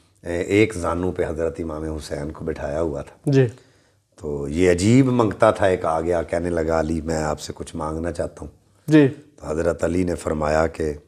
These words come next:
Speaker 1: "मांगो, क्या मांगते हो? जो भी हमारे दर पे आता है,
Speaker 2: खाली नहीं
Speaker 1: खाली
Speaker 2: जाता।
Speaker 1: नहीं जाता।"
Speaker 2: ऐसा ही है।
Speaker 1: तो उसने कहा, "जनाब, सोच लें, जो मांगूंगा आप देंगे।"
Speaker 2: जी।
Speaker 1: तो आपने कहा, "तू मांग तो सही,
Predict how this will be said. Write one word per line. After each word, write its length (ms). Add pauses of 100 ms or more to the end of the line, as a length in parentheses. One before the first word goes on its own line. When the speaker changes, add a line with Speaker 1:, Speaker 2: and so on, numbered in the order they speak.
(220)
Speaker 1:
"मांगो, 360
क्या 200
मांगते 420
हो? 60
जो 200
भी 120
हमारे 280
दर 200
पे 160
आता 280
है, 160 (200)
Speaker 2:
खाली 380
नहीं 220
Speaker 1:
खाली 220
Speaker 2:
जाता। 100
Speaker 1:
नहीं 120
जाता।" 340
Speaker 2:
ऐसा 180
ही 100
है। 120 (260)
Speaker 1:
तो 120
उसने 340
कहा, 200
"जनाब, 480 (120)
सोच 260
लें, 200
जो 180
मांगूंगा 480
आप 140
देंगे।" 440 (260)
Speaker 2:
जी। 200
Speaker 1:
तो 240
आपने 240
कहा, 260
"तू 140
मांग 380
तो 120
सही, 280